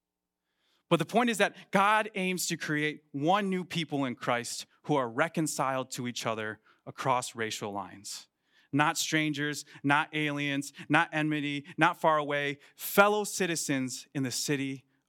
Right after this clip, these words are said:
of God. One temple for God to dwell in, and he did that at the cost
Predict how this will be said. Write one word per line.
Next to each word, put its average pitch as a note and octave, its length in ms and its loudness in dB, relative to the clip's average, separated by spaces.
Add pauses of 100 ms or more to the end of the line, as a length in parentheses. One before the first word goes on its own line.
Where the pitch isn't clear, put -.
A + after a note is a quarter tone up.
of B2+ 180 -2
God. A2 440 -4 (460)
One G#3 360 4
temple D3 500 -2
for D3 220 -4
God C3+ 320 0
to C3+ 100 -4
dwell A#2+ 360 0
in, G2 260 -12 (460)
and D#3 100 -2
he D#3 160 -4
did F3 300 2
that E3+ 280 -2
at C#3+ 140 -8
the B2+ 60 -10
cost - 600 -4